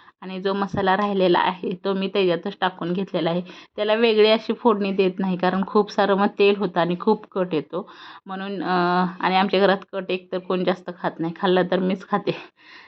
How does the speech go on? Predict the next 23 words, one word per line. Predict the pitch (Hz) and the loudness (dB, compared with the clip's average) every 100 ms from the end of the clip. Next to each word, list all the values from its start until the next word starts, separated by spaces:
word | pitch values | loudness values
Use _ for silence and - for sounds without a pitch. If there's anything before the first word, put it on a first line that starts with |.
| _ | _
नाहीतर, | 196 190 185 185 | -12 -12 -6 -2
अ, | 190 190 190 - | 2 2 0 -4
मुली | - 202 208 190 | -12 -4 0 2
वगैरे | 196 185 185 | 2 2 2
सुद्धा | 190 190 190 | 0 0 2
खात | 196 196 156 | 2 0 2
नाहीत | 165 147 | 0 0
जास्त. | 156 - - 190 - - - - - | -4 -8 -12 -12 -12 -20 -20 -20 -10
म्हणून, | 190 190 196 | -8 -6 -4
अ, | 190 | -2
ह्याच्यातच | 196 208 185 185 196 | 0 0 0 -2 2
आता | 196 185 | 0 0
मग | 185 190 | -2 0
मी | 190 202 | 2 4
मसाला | 220 202 185 185 | 2 2 0 2
टाकून | 180 196 190 185 | 2 -2 -2 -2
दिलेला | 190 175 175 | 2 4 4
आहे | 185 180 170 - _ - _ _ | 2 2 0 -2 _ -20 _ _
आणि | 185 | -8
आता | 180 180 | -8 -2
ह्याच्यातच | 190 196 180 180 190 190 - _ _ _ - | -2 0 0 0 -6 -8 -18 _ _ _ -8
चटणी | 196 185 185 | -6 -6 -4
वगैरे, | 180 175 175 202 | -4 2 4 4